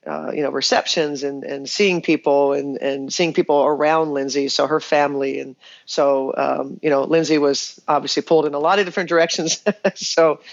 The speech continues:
uh, but our, you know, uh, seeing her, uh, you know, as a, as a, you know, a, a vintage Lindsay Whalen speaking on her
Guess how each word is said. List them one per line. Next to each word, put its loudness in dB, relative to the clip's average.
uh, 2
but 0
our, 0
you 0
know, 0
uh, -2
seeing 0
her, 0
uh, -2
you -8
know, -2
as -2
a, -4
as -4
a, -8
you -14
know, -12
a, -2
a 0
vintage 0
Lindsay 2
Whalen 2
speaking -2
on 0
her -2